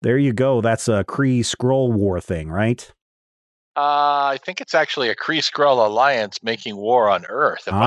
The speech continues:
Speaker 1: Ah,
Speaker 2: understand
Speaker 1: well,
Speaker 2: correctly.
Speaker 1: look, look at that, Avengers and Fantastic Four. You better step up. Speaking of Fantastic
Speaker 2: Yep.
Speaker 1: Four, Fantastic Four number twenty-one, Giant Size X-Men Magneto number one, Guardians of the Galaxy number four, Spider-Woman number two,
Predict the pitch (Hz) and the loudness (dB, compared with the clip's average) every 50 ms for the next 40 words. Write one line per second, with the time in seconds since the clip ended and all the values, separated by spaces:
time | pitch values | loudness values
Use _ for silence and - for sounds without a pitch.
0 | 135 147 131 104 92 85 85 92 101 117 110 73 65 90 87 82 80 104 120 - | 2 4 4 4 2 2 2 2 2 2 2 0 -2 -2 0 0 0 0 0 -2
1 | 80 - - 131 139 143 107 135 143 156 135 110 101 98 95 85 92 95 92 - | -2 0 0 2 2 2 2 2 2 2 2 2 2 0 0 0 0 0 0 0
2 | 95 87 - - 92 87 87 - 90 87 - - 82 - - 95 92 98 101 90 | -2 -2 -2 -2 -2 -2 -4 -4 -6 -6 -6 -8 -8 -4 -2 0 0 0 2 2
3 | 110 110 107 95 - - - 120 110 - 113 120 - - - _ _ _ _ _ | 2 0 0 0 -2 -2 -2 -2 0 2 0 0 0 -4 -8 _ _ _ _ _
4 | _ - - 190 180 151 131 160 185 - 127 107 82 80 95 90 - - 90 - | _ -4 -2 0 2 2 2 2 2 2 2 2 2 0 0 -2 -2 -2 -6 -4
5 | - 95 101 - - 117 107 135 139 131 - 120 - - 143 131 123 110 110 - | -2 -2 -2 0 0 0 0 0 0 0 0 -2 0 0 0 2 2 0 0 0
6 | - 135 131 131 117 104 110 135 131 123 123 135 180 185 - _ _ _ _ _ | 0 0 0 2 0 0 0 2 2 2 2 2 0 -2 -4 _ _ _ _ _
7 | - 135 151 185 208 196 160 - - 165 165 165 160 139 - - 156 151 - - | -2 0 2 2 2 0 0 0 0 2 2 2 2 0 0 -2 -2 -2 -2 0
8 | 151 151 156 147 139 123 123 113 113 120 131 175 220 214 147 127 113 104 90 87 | 0 2 2 2 2 2 2 2 2 2 2 2 2 2 2 2 2 2 0 0
9 | 87 80 80 78 76 73 87 117 123 - _ _ _ _ - 139 151 160 143 113 | -2 -2 -4 -6 -6 -4 -4 -4 -4 -6 _ _ _ _ -2 0 0 0 2 2
10 | 127 113 117 110 117 123 147 156 135 - - 135 127 123 110 110 - - - 147 | 2 0 2 2 2 2 2 0 0 0 0 0 2 2 2 0 -2 0 0 0
11 | 147 151 160 175 202 - _ _ _ _ _ _ - - - 156 165 160 156 143 | 2 2 2 0 -2 -4 _ _ _ _ _ _ -14 -4 -2 0 2 2 2 2
12 | 127 120 131 175 247 240 156 143 170 185 - - 127 123 117 123 120 - - 202 | 2 2 0 0 2 2 2 2 2 0 0 0 0 2 2 0 -2 0 0 0
13 | 202 156 139 151 | 2 2 0 0